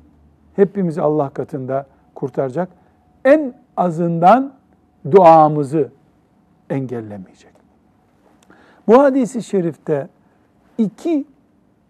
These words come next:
can alıcı nokta Efendimiz tarafından gündeme getiriliyor. "Emri bil maruf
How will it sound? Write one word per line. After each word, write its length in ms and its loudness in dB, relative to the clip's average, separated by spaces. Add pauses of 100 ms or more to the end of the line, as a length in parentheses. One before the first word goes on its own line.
(140)
can 320 2 (120)
alıcı 520 -2
nokta 420 -4 (840)
Efendimiz 500 -4
tarafından 580 -10
gündeme 420 -12
getiriliyor. 720 -20 (720)
"Emri 360 2
bil 140 -4
maruf 480 -2